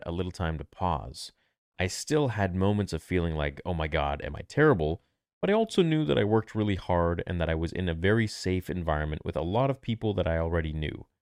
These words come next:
So I felt very comfortable, and I really made an effort to be present every day. And it was my favorite filming experience for that reason, because I was really taking in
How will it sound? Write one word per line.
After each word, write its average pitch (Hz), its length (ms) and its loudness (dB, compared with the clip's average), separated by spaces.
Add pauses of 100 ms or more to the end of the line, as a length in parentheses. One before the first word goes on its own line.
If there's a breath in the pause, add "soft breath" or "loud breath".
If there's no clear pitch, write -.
So 95 120 0
I 92 40 4
felt 104 260 2
very 82 160 0
comfortable, - 580 -4 (360 soft breath)
and 98 100 2
I 101 40 6
really 135 300 4
made 110 220 0
an 104 160 -4
effort 92 300 -2
to - 80 -14
be 82 100 -6
present 85 540 -2 (120)
every 78 380 -6
day. 50 380 -6 (360)
And 95 120 2
it 87 40 4
was 98 140 4
my 92 140 2
favorite 131 400 0
filming 95 320 0
experience 80 500 -4
for - 140 -8
that 76 200 -4
reason, 104 380 0
because 85 300 -4
I 73 100 -4
was 80 200 -4
really 104 440 -2
taking 85 400 -6
in 80 100 -4